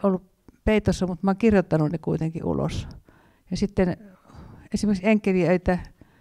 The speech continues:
lukiessa niin meni nyt siis kolmekymmentäkaksi vuotta, että mä sieltä näin, että ne kohdat, mitä mussa on rakennusaineina, niin ne on jo jollain lailla siellä.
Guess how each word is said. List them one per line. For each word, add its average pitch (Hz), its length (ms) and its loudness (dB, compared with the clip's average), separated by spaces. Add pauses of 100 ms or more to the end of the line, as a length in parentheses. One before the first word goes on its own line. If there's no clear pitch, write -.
(400)
lukiessa 185 440 0
niin 185 160 -2
meni 185 200 2
nyt 180 180 0
siis 165 200 -2
kolmekymmentäkaksi 170 760 -2
vuotta, - 340 -6
että 156 200 -6
mä 165 140 0
sieltä 170 340 -2
näin, 170 300 2
että 147 260 -10
ne 160 140 -6
kohdat, 160 500 -8 (640)
mitä 180 220 -4
mussa 180 360 -4
on 175 320 2 (720)
rakennusaineina, 180 1000 0
niin 180 220 -2 (120)
ne 190 160 0
on 185 140 0
jo 185 140 -4 (640)
jollain 185 340 2
lailla 160 240 0
siellä. 180 480 -4